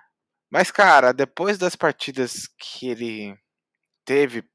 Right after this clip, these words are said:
principalmente as duas últimas, né, que foi o jogo três, o jogo, o jogo quatro e o jogo cinco, ah, nem ele retornando com uma partida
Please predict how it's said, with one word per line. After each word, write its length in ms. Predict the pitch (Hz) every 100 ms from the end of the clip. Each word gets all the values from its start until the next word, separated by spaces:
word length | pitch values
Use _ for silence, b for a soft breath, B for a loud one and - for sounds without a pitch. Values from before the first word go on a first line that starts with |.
| _
principalmente 880 | - 156 - 160 151 117 120 127 -
as 160 | 117 -
duas 380 | 120 120 98 101
últimas, 580 | 151 185 - 107 90
né, 260 | 101 120 143 _ b b b b _ _ _
que 160 | - 104
foi 280 | - 113 107
o 40 |
jogo 600 | 101 110 101 101 98 90 - _ -
três, 300 | 113 123 120
o 80 | 104
jogo, 420 | 95 104 98 - _
o 60 | 104
jogo 680 | 104 104 104 98 92 85 85
quatro 340 | - 113 -
e 40 | 107
o 20 |
jogo 240 | 104 98
cinco, 680 | 98 - 143 180 - 107 82 _ b b b b b b _ -
ah, 720 | 117 127 123 120 117 113 113
nem 280 | 120 156 190
ele 200 | 180 170
retornando 680 | 160 160 160 135 131 131 127
com 100 | -
uma 100 | 135
partida 500 | 127 110 - 123 120